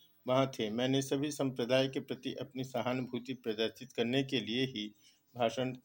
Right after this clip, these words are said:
देना स्वीकार किया। हमारे देशवासियों को यह याद रखना चाहिए कि अध्यात्म के बारे में हम ही जगत गुरु हैं, विदेशी नहीं, किंतु सांसारिकता अभी हमें उनसे सीखनी है।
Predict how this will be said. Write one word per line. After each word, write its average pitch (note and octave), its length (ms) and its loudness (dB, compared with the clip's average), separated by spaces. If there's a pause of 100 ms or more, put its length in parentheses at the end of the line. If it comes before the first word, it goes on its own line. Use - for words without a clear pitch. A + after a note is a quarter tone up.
(360)
देना B2 260 0
स्वीकार A2 460 -2
किया। G#2 380 -4 (540)
हमारे C#3+ 340 6
देशवासियों C#3 760 4
को C#3+ 140 -2
यह B2+ 180 2
याद B2 320 4
रखना B2 300 -2
चाहिए B2 540 2 (440)
कि C3+ 100 2
अध्यात्म C3+ 720 4
के D3+ 160 -2
बारे A#2+ 360 6
में A#2 240 2 (500)
हम C#3+ 100 2
ही D3+ 260 2 (380)
जगत C3 340 4
गुरु A#2 240 0
हैं, G#2 260 -10 (240)
विदेशी C#3 420 4
नहीं, A2 280 -4 (500)
किंतु D#3 280 0
सांसारिकता C3 800 4
अभी C#3 540 2 (400)
हमें C#3+ 200 2
उनसे C#3 380 0
सीखनी B2+ 460 -2
है। G#2 280 -8